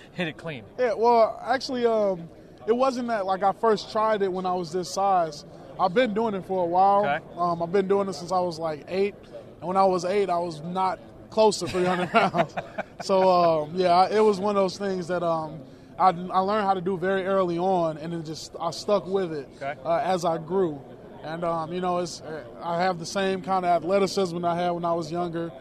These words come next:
Speaker 2: and, um, and it just translated. You know, like, now I'm here today, and I still know how to do it just because
Speaker 1: Sure.
Speaker 2: I, you know, I,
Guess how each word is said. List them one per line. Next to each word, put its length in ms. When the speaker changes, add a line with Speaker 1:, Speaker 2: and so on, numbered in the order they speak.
Speaker 2:
and, 160
um, 400
and 100
it 100
just 220
translated. 640
You 80
know, 200
like, 200
now 280
I'm 80
here 160
today, 440
and 380
I 280
still 300
know 140
how 120
to 60
do 200
it 100
just 140
because 260
Speaker 1:
Sure. 80
Speaker 2:
I, 240
you 120
know, 100
I, 140